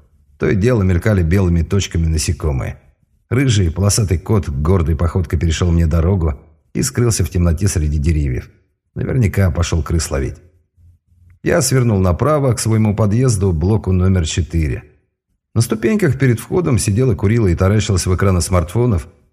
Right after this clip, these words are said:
четверка молодых ребят. Каждый был лет на шесть-семь моложе меня. От запаха табачного дыма я поморщился. Не понимаю, зачем люди травят себя этой дрянью.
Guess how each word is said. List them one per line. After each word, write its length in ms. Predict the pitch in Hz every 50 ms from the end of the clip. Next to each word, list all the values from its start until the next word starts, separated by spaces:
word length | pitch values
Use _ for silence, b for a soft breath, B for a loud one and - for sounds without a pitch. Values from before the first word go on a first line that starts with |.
| _ -
четверка 400 | - 82 - 92 101 87 80 87
молодых 380 | 82 82 85 85 73 - - -
ребят. 360 | 80 80 67 65 69 - - - _ _ _ _ _ _ _ _ _ _ _ _ _ _
Каждый 320 | - - 160 123 104 113 107
был 260 | 107 123 110 95 87
лет 260 | 90 98 107 - -
на 120 | 90 95
шесть-семь 480 | 90 - 117 104 85 - - 101 98 90
моложе 400 | 82 85 90 92 87 73 73 80
меня. 360 | 80 80 80 78 67 64 - - - _ _ _ _ _ _ _ _ _ _ _
От 260 | - 101 98 78 -
запаха 480 | 85 80 80 117 127 113 - - 104
табачного 520 | 82 101 92 85 104 90 - - 92 85 82
дыма 260 | 78 104 107 98 85
я 180 | 82 80 90 82
поморщился. 720 | - 90 90 101 110 107 101 - 85 78 - - - - - - _ _ _ _ _ _
Не 120 | 104 104
понимаю, 640 | 90 120 117 107 101 98 98 101 101 90 73 - - - _ _ _ _ _ -
зачем 360 | 95 92 90 - 170 165 135
люди 280 | 110 - 139 127 98 98
травят 440 | 76 - 98 95 110 101 85 78 -
себя 240 | - 87 87 92
этой 180 | 85 78 85 82
дрянью. 480 | 78 90 92 87 78 71 65 62 60